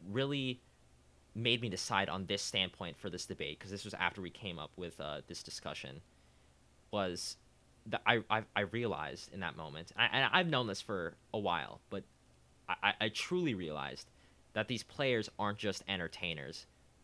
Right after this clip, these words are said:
but they're also workers. They're also people with family. And if, i-, if you have to play a, an N B A game, if you have to play a Premier League game, okay.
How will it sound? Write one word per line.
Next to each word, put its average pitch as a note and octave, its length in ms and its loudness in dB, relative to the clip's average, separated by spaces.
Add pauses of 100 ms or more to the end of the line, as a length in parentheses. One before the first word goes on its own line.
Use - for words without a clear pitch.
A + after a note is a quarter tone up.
(280)
but - 140 -4
they're A#2+ 120 4
also G#2+ 280 2
workers. - 680 -10 (360)
They're A2 160 0
also G#2+ 460 2
people F#2 500 -2 (260)
with G2 200 -4
family. C2+ 500 0 (1000)
And G#2+ 340 4 (160)
if, A#2 140 2 (680)
i-, G#2+ 160 -2
if G#2+ 200 -4
you G#2 80 0
have A#2+ 260 4
to - 80 -8
play G#2 440 -2 (280)
a, - 60 -6 (960)
an G#2 140 -4
N G2+ 160 -2
B F#2+ 120 -2
A F2 140 0
game, E2 260 -6
if F2+ 120 -10
you F#2 40 -6
have F#2 280 0
to G#2 60 -6
play F2 260 -4
a - 20 -6
Premier F2 320 -6
League D#2 220 -8
game, D2 280 -10 (140)
okay. - 340 -10